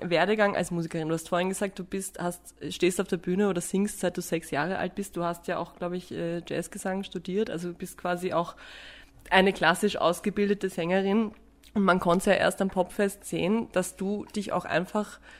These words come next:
mit einem Klavier oder einer Gitarre unverstärkt hinsetzen kannst und genauso das Publikum für dich einnimmst. War das dann irgendwann so, dass du dir gedacht hast, „Okay, jetzt ist mir dieses Klassische, dieses Straighte vielleicht ein bisschen zu fad, jetzt muss da mehr Glitzer und Pop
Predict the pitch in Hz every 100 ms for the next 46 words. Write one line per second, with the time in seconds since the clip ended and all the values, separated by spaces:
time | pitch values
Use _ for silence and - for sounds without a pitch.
0 | - - _ _ - 196 190 190 185 185
1 | 185 185 175 214 233 190 180 180 180 180
2 | 175 - 190 - 196 - 170 175 - -
3 | - 190 190 185 - 185 180 165 185 -
4 | - 180 175 - - 170 165 175 170 170
5 | - 170 - 180 170 170 - - 165 170
6 | 165 - - - - - 165 196 214 180
7 | 214 220 208 208 - 202 196 202 202 190
8 | 208 214 214 196 208 196 196 - 156 175
9 | 226 - 220 208 196 196 - - - -
10 | 104 180 220 - 202 196 208 - 202 202
11 | 202 - 165 165 214 208 - 208 - 208
12 | 190 185 196 202 - - - - _ -
13 | 208 - 233 240 131 208 - - 208 -